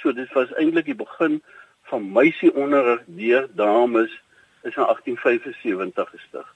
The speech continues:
Die skool het later in agtien sesennegentig 'n onderwyskollege geskep wat later W O K en O K B was. En in agtien negenennegentig is die hoërskool verander in die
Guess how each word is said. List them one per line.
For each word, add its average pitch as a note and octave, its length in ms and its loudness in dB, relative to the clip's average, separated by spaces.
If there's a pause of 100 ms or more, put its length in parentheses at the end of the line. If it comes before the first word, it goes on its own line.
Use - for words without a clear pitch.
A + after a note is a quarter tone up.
(420)
Die D3 140 -12
skool F3 640 2 (320)
het G#2 160 -8
later A2 440 4
in C#3 60 2
agtien A#2 320 0
sesennegentig C3 800 -2
'n - 160 -2
onderwyskollege C#3+ 880 0 (420)
geskep - 420 -6 (480)
wat G2+ 140 -10
later A2 420 4
W A#2+ 140 -2
O A#2 60 0
K - 120 -14
en A#2+ 240 2
O A#2 100 -4
K G#2 240 -2
B G#2 60 -12 (200)
was. G#3+ 200 2 (560)
En A#2+ 140 -6
in B2 160 -2
agtien C3 300 -2
negenennegentig B2+ 880 2
is B2+ 240 -4
die B2 200 -10
hoërskool C3 920 2
verander B2+ 560 0
in A#2+ 80 0
die A#2 220 0